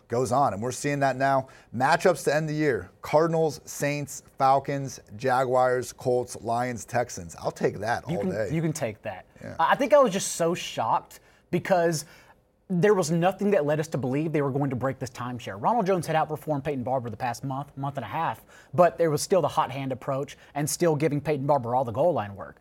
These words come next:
Speaker 2: And then suddenly, out of nowhere, in this big game, it was all Ronald Jones. So I would imagine that's the case moving forward.
Speaker 1: I thought it might be last week 'cause they had the week, uh, seven bye,
Speaker 2: Mm-hmm.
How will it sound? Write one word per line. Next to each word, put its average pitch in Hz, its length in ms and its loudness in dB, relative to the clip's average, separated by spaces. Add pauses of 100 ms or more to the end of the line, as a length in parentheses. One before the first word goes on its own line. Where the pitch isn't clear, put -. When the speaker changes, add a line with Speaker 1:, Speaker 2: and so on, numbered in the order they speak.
Speaker 2:
And 175 100 2
then 175 80 4
suddenly, 208 480 6
out 165 140 4
of 127 160 -2
nowhere, 131 640 4 (220)
in 160 120 4
this 147 160 0
big 151 320 0
game, 160 440 2
it 165 60 2
was 143 140 0 (120)
all 165 220 8
Ronald 135 360 2
Jones. 120 340 -6 (140)
So 165 100 0
I 160 40 8
would 156 100 4
imagine 156 400 4
that's 135 180 -4
the 127 60 -8
case 127 260 -8
moving 110 220 -6
forward. 156 340 0 (400)
Speaker 1:
I 151 60 -2
thought 226 180 6
it 120 60 -2
might 147 200 0
be 135 120 -4
last 104 400 -2
week 170 160 -2
'cause 127 120 -6
they 113 80 -2
had 117 220 2
the 101 100 -4
week, 107 360 -8
uh, 92 400 -4 (200)
seven 107 540 -4
bye, 98 320 -2
Speaker 2:
Mm-hmm. 180 220 0